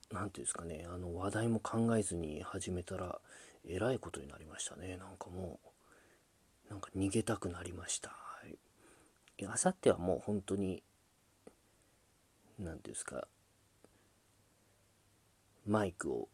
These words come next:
落語会の会場に置くって感じにやると思いますので。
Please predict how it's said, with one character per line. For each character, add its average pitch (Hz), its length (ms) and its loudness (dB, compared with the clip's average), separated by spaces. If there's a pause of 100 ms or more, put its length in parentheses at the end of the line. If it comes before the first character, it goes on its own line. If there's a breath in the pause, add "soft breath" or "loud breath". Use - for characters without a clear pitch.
(100)
落 82 280 -4
語 95 80 0
会 80 180 -2
の - 80 -6
会 - 240 -4
場 58 140 -6
に - 80 -6
置 - 220 -8
く - 20 -20
っ - 40 -14
て 120 100 2
感 - 220 -4
じ - 160 -12
に 57 80 -6
や 53 100 -8
る 53 80 -10 (200)
と - 100 -12
思 62 200 -8
い 82 60 -6
ま 78 140 -2
す - 180 4
の 64 160 -8
で。 - 200 -6